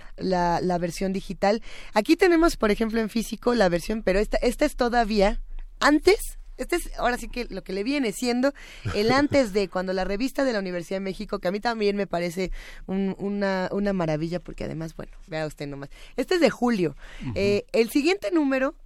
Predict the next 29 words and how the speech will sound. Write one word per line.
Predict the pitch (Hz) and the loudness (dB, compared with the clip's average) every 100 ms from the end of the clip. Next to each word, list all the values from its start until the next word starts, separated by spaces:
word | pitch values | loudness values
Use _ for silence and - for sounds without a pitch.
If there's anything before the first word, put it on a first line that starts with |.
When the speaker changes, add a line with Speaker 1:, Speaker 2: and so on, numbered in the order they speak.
| - - | -20 -16
Speaker 1:
aparece | 185 170 185 202 196 226 277 - - - - - | -12 -8 -6 -6 -8 -10 -12 -18 -20 -20 -20 -12
más | - 156 | -10 -8
chiquito. | - - - - - - | -12 -12 -12 -14 -20 -10
Speaker 2:
Ujú. | 120 76 | -8 -2
Speaker 1:
Eh, | 180 180 165 | 2 4 6
los | 110 | 4
que | 101 | 4
Speaker 2:
Tamaño | 104 | 4
Speaker 1:
nos, | - | 4
Speaker 2:
carta. | 113 - 190 | 2 0 -4
Speaker 1:
eso | 226 | -4
es | |
para | - 175 | -2 -2
los | - | 0
que | 165 | -2
nos | 160 | 0
ven | 170 180 | 0 0
en | 175 | 2
T | 170 | 2
V | 170 | 2
unam, | 185 180 | 2 2
para | 165 | 0
los | 160 | 0
que | - | -2
nos | 165 | -4
escuchan | 151 214 233 | -4 -4 0
en | 214 | 2
Radio | 196 190 | 4 4
unam, | 190 208 | 4 0